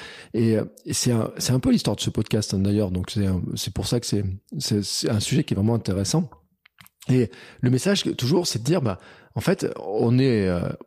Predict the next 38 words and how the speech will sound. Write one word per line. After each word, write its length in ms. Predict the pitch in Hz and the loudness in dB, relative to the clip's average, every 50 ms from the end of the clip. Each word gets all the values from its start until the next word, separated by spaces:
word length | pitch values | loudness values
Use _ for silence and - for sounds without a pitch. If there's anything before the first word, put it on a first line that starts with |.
| _ _ | _ _
pl-, 120 | - - 107 | -14 -8 -4
on 100 | 127 110 | -2 0
a 80 | 104 98 | 0 0
plein 140 | - - 160 | 0 0 2
de 60 | 165 | 2
gens 120 | 151 147 | 4 2
autour 220 | 147 131 - 117 110 | 2 2 0 -2 0
de 60 | 123 | 2
nous. 120 | 120 156 | 2 2
Quand 200 | 185 123 117 - | 2 0 -2 0
on 80 | 104 107 | -2 -4
creuse 260 | - - 156 151 143 143 | -2 0 0 0 2 0
un 80 | 117 | -2
petit 140 | 98 - - | -2 -6 -4
peu, 80 | - 156 | -2 0
on 80 | 165 | 0
se 80 | 151 - | 0 0
rend 80 | 110 | -4
compte 180 | 101 - 160 180 | -2 0 -2 0
qu'il 120 | - 117 101 | 0 0 0
y 80 | 95 | 0
a 40 | 95 | -2
plein, 280 | - - 131 127 123 - - - - | -2 0 0 0 0 -2 -8 -12 -6
on 140 | - 120 113 | -2 0 2
est 60 | 113 | 2
plein 200 | 107 - - 226 | 2 2 2 2
de 60 | 190 165 | 4 4
gens 160 | 151 156 165 | 2 2 0
à 40 | 135 | 0
penser 280 | - 104 - - 156 | -2 -2 -2 -2 -2
qu'on 100 | - - | -2 -2
pouvait 200 | 104 - 113 104 | -2 -2 -2 0
pas 120 | - 107 101 | 0 -2 -2
faire 220 | - - 107 - | -2 -4 -6 -4
telle 180 | - - 110 107 | -2 -2 -2 -2
ou 60 | 104 | 0
telle 140 | - 104 - | -4 -4 -2
chose, 220 | - 92 - - | -2 -4 -6 -8